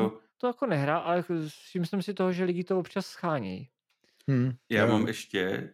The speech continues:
Speaker 3: z dob, kdy my jsme měli obchod, tak já mám tady na skříni ještě dvě nerozbalený krabičky. <laughs> Takže
Speaker 2: Tak to prodej,
Speaker 3: mám,
Speaker 2: protože už se to prodává
Speaker 3: mám
Speaker 2: za
Speaker 3: poklad.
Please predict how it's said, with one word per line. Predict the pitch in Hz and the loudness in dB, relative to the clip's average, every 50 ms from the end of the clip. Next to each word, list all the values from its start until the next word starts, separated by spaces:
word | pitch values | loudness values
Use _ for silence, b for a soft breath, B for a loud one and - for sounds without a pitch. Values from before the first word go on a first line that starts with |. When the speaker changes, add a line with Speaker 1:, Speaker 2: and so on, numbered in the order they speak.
| _ | _
Speaker 3:
z | - - 95 | -10 -8 -2
dob, | 92 107 107 98 98 | 0 0 0 2 0
kdy | 98 101 98 | 0 0 0
my | 95 | 0
jsme | 92 - - 101 | -2 -2 -2 0
měli | 104 107 113 78 | 0 2 0 0
obchod, | 73 - - - - 90 90 87 - - - | -2 -2 -4 -4 -2 -2 -2 -2 -2 -6 -8
tak | - - - | -6 -4 0
já | 104 98 92 | 0 2 2
mám | 95 92 90 | 0 0 0
tady | 98 95 | 0 2
na | 92 92 92 95 | 2 2 0 0
skříni | - - - - 104 98 95 | -4 -8 -6 -2 0 0 0
ještě | 95 - - 101 | -2 -4 -6 -6
dvě | 95 95 92 98 101 101 | -4 -2 0 0 0 0
nerozbalený | 104 101 98 110 107 110 92 101 98 98 101 104 107 104 | 0 0 0 0 0 0 0 0 0 0 0 -2 -4 -4
krabičky. | - - 101 98 - 120 - - - - - - - - - - - - - | -2 -2 -2 -2 -2 -4 -6 -8 -10 -10 -12 -6 -4 -4 -4 -4 -6 -8 -6
<laughs> | - 104 107 120 - - - | -4 -2 0 -2 -2 -2 -4
Takže | 110 101 104 101 113 110 | -4 -4 -2 0 0 0
Speaker 2:
Tak | 113 127 | 2 2
to | 151 | 0
prodej, | 139 - 151 156 - 175 180 160 | 0 0 0 2 4 4 4 4
Speaker 3:
mám, | 131 123 113 | 4 2 2
Speaker 2:
protože | 139 | 2
už | 135 131 | 0 -2
se | - | -2
to | 151 139 | -4 -2
prodává | 117 139 139 139 139 139 - | -2 -2 0 0 2 2 4
Speaker 3:
mám | 113 110 | 4 4
Speaker 2:
za | 107 - | 2 2
Speaker 3:
poklad. | 147 147 147 | 0 0 0